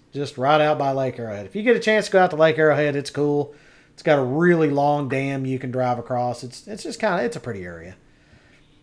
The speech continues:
So while the idea of underwater towns may seem eerie and haunting, um, it's kind of a reminder of the power of progress. I mean, if you think about Texas,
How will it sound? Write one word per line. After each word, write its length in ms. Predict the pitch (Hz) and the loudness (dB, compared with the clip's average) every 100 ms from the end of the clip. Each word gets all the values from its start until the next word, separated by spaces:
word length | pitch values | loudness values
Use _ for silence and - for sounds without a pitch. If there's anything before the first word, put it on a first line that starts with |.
| _ _ | _ _
So 320 | - 170 165 | 2 4 4
while 340 | 175 170 180 | 2 6 10
the 140 | 190 220 | 12 12
idea 480 | 254 240 247 254 233 | 12 10 12 12 12
of 100 | 185 | 10
underwater 540 | 196 208 190 185 165 | 8 10 10 8 6
towns 420 | 151 160 185 185 | 4 4 4 2
may 160 | 147 143 | 0 0
seem 380 | - 160 160 180 - | 0 -2 -2 -6 0
eerie 460 | 151 165 180 165 | 2 4 4 2
and 240 | 127 110 - _ _ _ _ _ _ | 0 -6 -14 _ _ _ _ _ _
haunting, 760 | - 143 139 165 208 226 226 _ _ _ _ _ - 147 | -10 -4 -2 0 0 0 -4 _ _ _ _ _ -6 2
um, 480 | 147 143 139 131 - _ _ - | 4 4 2 -4 -10 _ _ -6
it's 140 | 156 | -2
kind 240 | - 311 392 | 6 6 8
of 60 | |
a 40 | 196 | 6
reminder 500 | 147 135 147 165 156 | 4 2 0 2 0
of 80 | |
the 60 | 117 | 0
power 420 | - 143 175 147 | -2 2 4 2
of 120 | 101 | -2
progress. 640 | - 135 170 240 104 92 - | -4 2 2 2 -2 -6 -8
I 80 | 135 | -4
mean, 180 | 135 | -4
if 80 | 120 | -6
you 80 | 127 | 0
think 220 | 247 254 | 2 2
about 240 | 139 117 - | 2 -2 2
Texas, 420 | 160 196 113 | 2 2 -4